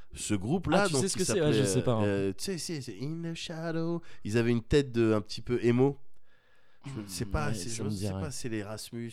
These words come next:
Speaker 1: ou Rasmus ou un truc.
Speaker 2: Ah, The Ramsus ou The Rasmus, en fait,
Speaker 1: Oui,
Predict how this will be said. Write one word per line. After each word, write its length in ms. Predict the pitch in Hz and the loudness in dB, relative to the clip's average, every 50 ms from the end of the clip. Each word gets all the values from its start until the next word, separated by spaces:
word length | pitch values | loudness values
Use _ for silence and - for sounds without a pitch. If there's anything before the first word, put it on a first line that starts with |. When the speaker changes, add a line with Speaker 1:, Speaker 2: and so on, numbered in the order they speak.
| - - 113 | -10 -12 -12
Speaker 1:
ou 220 | 107 101 98 92 - - - - - - - _ _ _ - | -10 -10 -10 -12 -14 -18 -20 -20 -20 -20 -20 _ _ _ -18
Rasmus 520 | - 110 - - - 107 113 113 113 113 113 - - | -16 -14 -14 -12 -12 -10 -10 -8 -8 -10 -10 -12 -12
ou 100 | 107 98 | -10 -10
un 60 | 92 | -10
truc. 180 | 92 - - 127 | -10 -8 -4 -2
Speaker 2:
Ah, 60 | 202 196 | -2 0
The 80 | 156 170 | 0 0
Ramsus 580 | 156 160 180 190 190 - - 247 226 - - | 0 0 -2 -4 -4 -6 -8 -8 -8 -8 -6
ou 60 | 190 | -4
The 140 | 165 156 160 | -4 -2 -2
Rasmus, 440 | 165 147 185 190 - 220 185 196 220 - - | 0 0 0 -2 0 0 0 0 0 -2 -4
en 100 | 156 143 | -2 0
fait, 80 | 175 202 | 2 2
Speaker 1:
Oui, 40 | 220 | 4